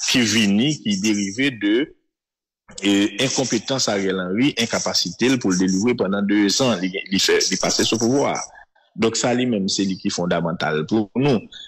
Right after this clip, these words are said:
Mais maintenant qu'on y a, et comme on qui a dans, dans bataille politique, gagné une évidence, gagné une échéance à priver devant nous, nous devons anticiper, nous parler de lui.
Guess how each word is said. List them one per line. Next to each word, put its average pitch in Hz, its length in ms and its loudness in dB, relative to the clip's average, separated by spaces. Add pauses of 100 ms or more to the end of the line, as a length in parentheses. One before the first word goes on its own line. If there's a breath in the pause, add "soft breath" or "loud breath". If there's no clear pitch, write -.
Mais 117 100 2
maintenant 139 300 0
qu'on 135 220 -2
y 101 120 0
a, 87 200 -4 (120)
et 95 180 -2
comme 123 360 0
on 104 240 2 (100)
qui 98 360 0
a 90 160 -4
dans, 90 260 0 (100)
dans 92 200 0
bataille 90 500 0
politique, 90 560 0
gagné 95 380 2 (100)
une 90 300 -2
évidence, 95 680 0
gagné 92 460 0
une 95 220 -6
échéance 98 460 -2
à 78 60 -6
priver 87 320 -2
devant 87 280 0
nous, 117 140 0
nous 110 120 2
devons 113 220 2
anticiper, 151 420 0
nous 101 160 2
parler 95 280 0
de 113 100 0
lui. 131 280 2